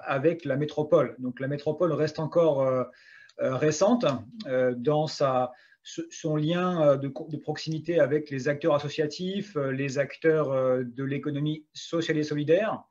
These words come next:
D'une façon générale, le, l'E S S, ça reste encore un, un,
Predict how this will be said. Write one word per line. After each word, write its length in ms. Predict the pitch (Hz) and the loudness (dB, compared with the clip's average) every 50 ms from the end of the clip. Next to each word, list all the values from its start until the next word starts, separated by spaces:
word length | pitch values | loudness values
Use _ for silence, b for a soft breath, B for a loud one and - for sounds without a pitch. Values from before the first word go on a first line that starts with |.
| b b b b b b b b b b b b 139 b - | b b b b b b b b b b b b _ b -12
D'une 200 | 117 151 185 185 | -8 -6 -4 2
façon 320 | - 196 - - 196 196 | 4 2 2 2 0 -2
générale, 640 | 156 185 185 180 175 170 170 180 180 175 160 139 131 | -2 0 0 0 0 2 2 2 2 2 2 0 -2
le, 200 | 135 139 - - - | -2 -4 -6 -8 -6
l'E 260 | 156 139 156 160 170 | -2 2 4 4 4
S 220 | 170 165 - - | 4 2 0 0
S, 420 | 185 185 180 180 160 - - - 135 123 120 120 123 - | 2 2 2 2 -2 -4 -8 -10 -10 -10 -10 -12 -14 -18
ça 320 | - - - 156 143 143 | -18 -10 -4 -2 -2 0
reste 420 | 143 165 175 175 165 - - - 139 131 127 - 151 | 2 4 2 2 2 0 -6 -6 -6 -4 -4 -4 -6
encore 500 | 143 143 135 - 165 165 165 160 139 135 | -8 -6 0 2 4 4 4 4 2 0
un, 340 | 127 127 120 120 117 113 - b b b b b b b b b b _ _ - | -2 -2 -4 -4 -8 -12 -16 b b b b b b b b b b _ _ -12
un, 580 | 123 120 120 120 120 120 120 120 123 127 135 | -10 -10 -8 -8 -8 -10 -10 -10 -12 -12 -14